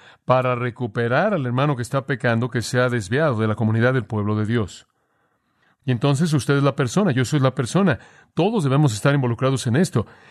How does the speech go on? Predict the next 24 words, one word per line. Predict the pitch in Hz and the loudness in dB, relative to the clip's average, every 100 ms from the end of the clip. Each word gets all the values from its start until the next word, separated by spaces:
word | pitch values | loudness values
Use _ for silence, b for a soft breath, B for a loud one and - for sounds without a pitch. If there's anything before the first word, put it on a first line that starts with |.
| B | B
Cuán | 135 208 | 0 2
maravilloso | 247 196 143 123 147 156 | 2 2 2 2 0 0
sería | 120 127 143 | -2 0 0
si | 135 | 0
toda | 120 151 202 | -2 2 2
la | 180 | 2
asamblea | - 123 131 156 | 0 0 2 2
del | 131 | 0
pueblo | - 139 147 | 0 0 2
de | 123 | 2
Dios | 110 127 139 - b b | 2 2 2 -2 b b
estuviera | 120 127 135 117 | -4 2 2 2
totalmente | 123 143 147 143 127 | 0 2 2 2 0
comprometida | 127 135 123 117 185 196 139 | 0 2 0 0 0 0 0
con | 135 | 0
la | 127 | 0
recuperación | 120 117 117 120 113 156 156 | 0 -4 -2 0 0 2 2
de | 135 | 0
todo | - 175 190 202 196 196 b b _ _ _ _ _ - | 0 0 2 2 0 -4 b b _ _ _ _ _ -6
hermano | 117 117 135 151 | 0 2 2 2
y | 127 | 0
hermana | 113 113 127 123 | 0 2 2 0
que | 123 | -2
peca. | 131 123 98 | -4 -4 -8